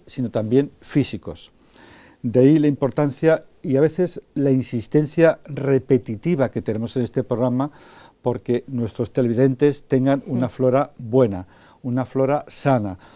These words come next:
Speaker 1: una flora saprofita, en esos cuatrocientos metros cuadrados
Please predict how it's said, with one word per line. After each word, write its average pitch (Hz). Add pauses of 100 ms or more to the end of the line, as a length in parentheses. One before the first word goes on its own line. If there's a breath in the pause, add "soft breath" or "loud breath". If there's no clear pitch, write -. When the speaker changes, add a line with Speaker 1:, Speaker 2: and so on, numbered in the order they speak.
(180 loud breath)
Speaker 1:
una 135
flora 151
saprofita, 120 (440 loud breath)
en 123
esos 127
cuatrocientos 131
metros 131
cuadrados 147